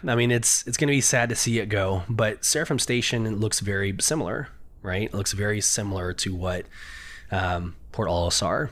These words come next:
did, right, on the outside. But good station, or sorry, good article about the station. I encourage you to read it. Uh, but again, you know, it's, it's a, it's a send-off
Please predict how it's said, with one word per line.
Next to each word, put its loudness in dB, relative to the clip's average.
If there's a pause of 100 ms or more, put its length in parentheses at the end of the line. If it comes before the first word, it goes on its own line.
did, -2 (100)
right, -2
on -2
the -4
outside. -6 (1120)
But 0
good 4
station, 4
or 4
sorry, -4 (460)
good 6
article 4
about 2
the 0
station. 2 (380)
I 4
encourage 4
you 2
to 2
read 0
it. -2
Uh, 0
but 0
again, 0 (380)
you 0
know, -2
it's, -2
it's 0
a, 2 (560)
it's -4
a -2
send-off 0